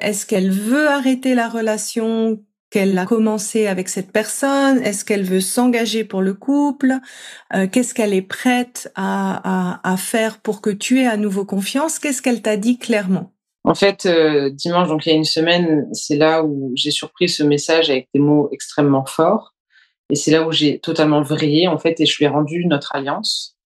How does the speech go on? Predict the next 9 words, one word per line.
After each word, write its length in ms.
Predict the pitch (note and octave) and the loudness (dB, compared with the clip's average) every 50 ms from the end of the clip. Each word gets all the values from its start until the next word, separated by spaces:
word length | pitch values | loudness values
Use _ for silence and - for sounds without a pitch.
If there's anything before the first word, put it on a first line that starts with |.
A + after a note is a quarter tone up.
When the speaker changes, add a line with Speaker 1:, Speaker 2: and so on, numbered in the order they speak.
| _ _ - | _ _ -2
Speaker 2:
Et 80 | D#3+ D3 | 0 2
donc 240 | C3 C#3+ C#3 - - | 2 2 2 2 2
là, 160 | D#3 D#3+ D#3 | 2 2 4
elle 60 | D3 | 2
a 60 | C3 | 0
eu 100 | B2+ B2 | 0 -2
peur. 460 | - - C#3+ D3+ F#3 A3 - - - _ _ _ _ _ _ _ - - _ _ _ _ _ - - | -2 0 0 0 0 -4 -8 -12 -20 _ _ _ _ _ _ _ -20 -20 _ _ _ _ _ -6 0
Et, 280 | D3+ D#3+ D#3+ E3 E3 E3 | 0 2 4 4 4 4
euh, 1080 | D3+ - C#3 C3+ C3 C3 B2 A#2 A#2 G2+ D#2 D2+ D#2 D#2+ D#2+ D#2+ E2 D#2+ D#2 C#2 B1 | 4 4 4 2 2 2 2 2 0 0 0 -2 -4 -4 -4 -4 -4 -4 -4 -4 -6